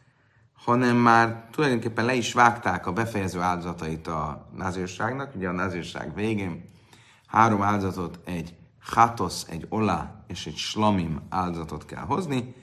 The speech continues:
és már le is vágták ezeket az áldozatokat, akkor feloldhatja-e még mindig a férj, ö, a nazír fogadalmat? Ugye a feloldással az lenne a probléma, hogy azzal visszamenőleg,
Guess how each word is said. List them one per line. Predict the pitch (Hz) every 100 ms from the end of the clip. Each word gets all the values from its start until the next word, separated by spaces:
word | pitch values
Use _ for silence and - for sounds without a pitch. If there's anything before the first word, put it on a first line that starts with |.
| - - _ _
és | - 104
már | 107
le | 113
is | 131 107
vágták | - 101 95 87 82
ezeket | 85 90 85 82 76
az | 67 -
áldozatokat, | - 92 87 78 76 76 - 110 160 156 - - _ _ -
akkor | 95 95 - 95
feloldhatja-e | - - 139 123 98 98 90 - 92 87
még | 87 85
mindig | 87 107 92 82 - - - _ _
a | -
férj, | - 101 90 80 85 - - _ _ _
ö, | 82 80 80 80 -
a | 82 76 -
nazír | 85 90 85 82 76 73 - -
fogadalmat? | - 82 80 71 64 60 - - _ _ _ _ - _ -
Ugye | 107 101
a | 92
feloldással | - 262 233 127 127 117
az | 117 117
lenne | 107 98
a |
probléma, | 92 123 113 104 98
hogy | 95
azzal | 95 92 98 90
visszamenőleg, | 95 127 - 107 90 87 87 85 82